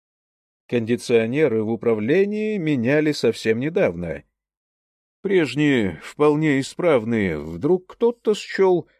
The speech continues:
устаревшими, и замена их на новые производилась весной,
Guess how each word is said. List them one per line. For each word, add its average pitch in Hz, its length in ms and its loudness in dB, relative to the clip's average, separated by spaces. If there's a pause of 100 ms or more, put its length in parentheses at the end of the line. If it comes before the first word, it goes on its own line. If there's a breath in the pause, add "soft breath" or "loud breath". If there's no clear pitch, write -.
(280)
устаревшими, 180 1200 -2 (100)
и 220 260 -8
замена 185 640 0
их 131 300 -4
на 110 160 0
новые 131 440 2
производилась 113 840 0
весной, 90 640 -2